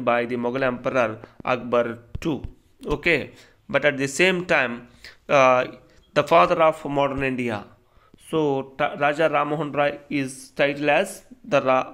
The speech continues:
fa-, father of modern India. So, అదేవిధంగా మూడవది pioneer of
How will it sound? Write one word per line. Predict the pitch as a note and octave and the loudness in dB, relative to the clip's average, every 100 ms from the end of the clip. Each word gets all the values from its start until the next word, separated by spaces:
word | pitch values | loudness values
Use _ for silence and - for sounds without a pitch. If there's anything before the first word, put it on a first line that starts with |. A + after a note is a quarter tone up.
| - _ C#3+ | -16 _ -8
fa-, | C#3 C#3+ C#3+ | 2 4 4
father | C#3+ C#3+ D3 | 4 2 4
of | G#3+ - - | 0 0 -4
modern | C#3 C3 A#2+ | 2 2 2
India. | A#2+ A2+ A#2 G2+ - - - - | -4 -4 -6 -8 -12 -20 -20 -20
So, | - F#3 | -6 0
అదేవిధంగా | F3 D#3 G3 E3 D#3+ E3 B2+ A#2+ - - - _ _ - _ _ | 2 2 0 -2 0 0 0 -2 -8 -16 -20 _ _ -20 _ _
మూడవది | D#3+ F#3+ G3+ F#3 G3 D3 C#3 - _ - | 2 4 4 2 2 0 0 -8 _ -2
pioneer | F3 F#3 F3+ | 0 2 2
of | E3+ | 0